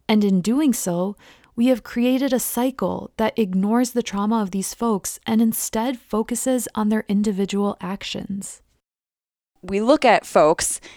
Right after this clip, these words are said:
Speaker 2: in America especially, and we think we ha-, put this, like, huge amount of, like, profundity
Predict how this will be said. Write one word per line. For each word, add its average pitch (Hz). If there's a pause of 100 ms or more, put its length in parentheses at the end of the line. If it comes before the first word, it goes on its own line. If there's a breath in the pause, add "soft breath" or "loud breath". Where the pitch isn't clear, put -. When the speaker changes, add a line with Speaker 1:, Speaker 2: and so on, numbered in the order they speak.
(140 loud breath)
Speaker 2:
in 202
America 180
especially, 151
and 156
we 156
think 156
we 165
ha-, -
put -
this, 165
like, -
huge 185
amount 156
of, 151
like, -
profundity 160